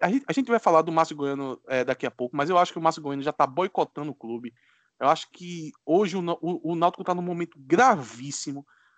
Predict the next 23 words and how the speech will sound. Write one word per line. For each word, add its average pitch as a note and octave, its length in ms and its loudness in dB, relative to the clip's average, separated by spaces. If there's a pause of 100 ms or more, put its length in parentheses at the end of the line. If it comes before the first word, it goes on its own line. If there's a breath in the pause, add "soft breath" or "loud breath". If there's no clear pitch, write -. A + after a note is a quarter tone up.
Algo A#3+ 300 6
tem A#3 160 -12
que - 120 -16
ser F#3+ 160 -2
feito F#3 440 -4
e F#3+ 60 -2
não A3+ 300 2
é G3 200 2 (140)
questão G3 340 -4
de E3 100 -10
Dura, C3+ 460 0 (360)
não A3 260 0
é G3+ 100 4
questão F#3+ 340 -8
de, E3 140 -12
de D3+ 120 -18
chegar D#3 400 2
e D#3+ 40 0
chacoalhar D3+ 480 2
o D3 60 4
elenco, B2+ 340 -2
porque E3+ 400 -6 (280 soft breath)
o, D#3+ 120 -10